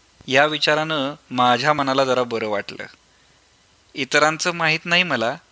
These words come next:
पण माझा स्वानुभव असा आहे, पोरात पोर, थोरात थोर होण्याची वृत्ती, अहमचा केलेला त्याग,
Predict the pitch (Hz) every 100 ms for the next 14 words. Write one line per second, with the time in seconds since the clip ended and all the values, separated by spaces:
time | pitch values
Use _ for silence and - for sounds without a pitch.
0 | _ _ _ _ 143 139 127 127 147 165
1 | - 135 139 156 160 170 135 - 147 143
2 | 117 131 _ _ _ _ _ _ _ -
3 | 160 180 202 - - 180 147 185 _ _
4 | _ _ _ 160 170 185 185 - - 180
5 | 180 165 156 147 160 147 _ 117 - _
6 | _ _ _ _ _ _ 135 139 156 175
7 | 175 175 151 147 151 147 135 127